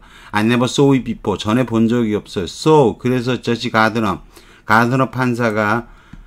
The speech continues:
에, and did, 그렇게 한 거야? 획하고 그렇게 해버린 거야? 어리석게도 그렇게 해버린 거야? 획하고 해버린 거야? Went and did it이에요. He deputized the whole population. 마을 사람 전체를,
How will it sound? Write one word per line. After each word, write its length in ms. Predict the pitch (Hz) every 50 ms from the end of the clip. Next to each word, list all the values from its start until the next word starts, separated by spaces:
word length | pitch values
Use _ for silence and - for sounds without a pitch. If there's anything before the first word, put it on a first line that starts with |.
| _ _
에, 720 | 104 104 107 107 110 107 104 104 104 101 98 95 90 87 - -
and 480 | 120 123 127 131 120 117 117 113 - -
did, 340 | 139 143 135 110 107 98
그렇게 300 | - - 131 120 - 123
한 220 | 110 113 135 139 131
거야? 360 | 135 135 139 143 151 156 143 -
획하고 540 | - 190 196 - - - - 180 180 156 147
그렇게 300 | 147 135 - - - 131
해버린 300 | 131 131 120 113 110 110
거야? 320 | 104 104 104 117 147 170 165 - - - - - - - - - _
어리석게도 600 | 107 113 123 117 135 127 - - 131 123 135 117
그렇게 360 | 110 120 110 - - 127 123
해버린 320 | 117 113 117 113 110 110
거야? 160 | 107 110 117 113
획하고 560 | 123 180 180 - - - - 147 131 131 113
해버린 340 | 117 113 113 110 104 95 92
거야? 160 | 95 101 - - - - - - -
Went 420 | 90 95 104 104 107 113 113 - 110
and 300 | 110 110 104 101 104 101
did 420 | 101 95 95 123 139 135 120 110
it이에요. 420 | 110 95 - - - 92 78 73 - - - - - - - -
He 240 | 151 156 160 151 147
deputized 540 | - 139 127 - 135 131 127 123 123 120 117
the 100 | 123 120
whole 360 | - - 151 151 147 147 147
population. 640 | - 143 120 - 135 135 127 120 110 - 113 90 87
마을 220 | 98 104 120 131
사람 320 | 120 127 139 131 135 139 135
전체를, 720 | - 110 98 104 104 - - - 131 123 120 135 147 160